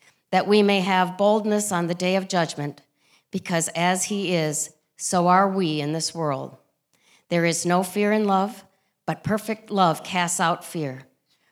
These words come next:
For fear has to do with punishment, and whoever fears has not reached perfection in love. We love because he first loved us.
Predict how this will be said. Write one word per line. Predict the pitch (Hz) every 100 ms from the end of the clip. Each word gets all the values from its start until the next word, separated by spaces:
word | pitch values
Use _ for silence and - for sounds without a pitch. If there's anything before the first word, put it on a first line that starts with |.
| _
For | 190
fear | 165 220 220 226
has | 196 196 -
to | 196
do | 185 185
with | 185 -
punishment, | 214 294 - 143 - _ _ _ _ -
and | 202
whoever | 190 185 202 233 247
fears | - 262 240 170 170
has | 185 165
not | 175 190 196 - 185
reached | 233 175 -
perfection | - 180 202 190 - 180
in | 170 170
love. | 190 147 165 _ _ _ _ _ _ _ _ -
We | 240 285
love | 254 214 180 165 165
because | 175 165 - 185 175
he | - 220
first | 208 175 175 175
loved | 180 165 160
us. | 135 131 - -